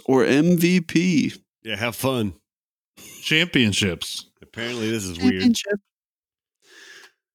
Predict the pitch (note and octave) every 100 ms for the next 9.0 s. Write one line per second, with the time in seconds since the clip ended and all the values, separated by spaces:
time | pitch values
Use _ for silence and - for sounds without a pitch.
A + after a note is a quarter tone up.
0 | _ _ _ - G2 A2 A2+ A2 E2 C2+
1 | - B2 - - - C3 B2 B2+ B2 B2
2 | A#2 - _ _ _ _ _ _ _ _
3 | _ _ - - B2 C#3 F3+ G3+ - C3+
4 | C#3 - A#2 - A#2+ - C3 B2 A#2+ A#2
5 | A2+ A#2 A#2 - - _ _ - A2+ A#2
6 | D#3+ E3+ D3+ C3 B2+ A#2+ G#2 C#3 A#2+ A2+
7 | A2 A#2 A2+ A2+ A2+ A2 A2 G#2+ - A#2
8 | A2 G#2+ G2 G2 G2 D#2 A#1 G#1 C2